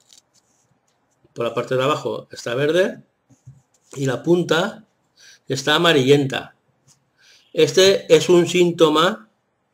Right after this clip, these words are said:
de falta de agua. Eh, eso quiere decir que la planta,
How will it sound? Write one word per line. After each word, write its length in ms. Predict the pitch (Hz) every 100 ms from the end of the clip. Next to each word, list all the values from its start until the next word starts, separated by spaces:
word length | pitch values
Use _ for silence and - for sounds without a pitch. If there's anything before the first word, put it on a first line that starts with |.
| _ _ _
de 200 | 147 143
falta 600 | 135 147 147 185 185 - -
de 180 | 123 117
agua. 380 | 107 101 87 - _ _ _ _ _ - _ _ _ _ - -
Eh, 240 | 131 127
eso 180 | 131 147
quiere 180 | 160 160
decir 340 | 160 151 175
que 120 | 170
la 160 | 135 127
planta, 640 | 147 151 151 160 180 180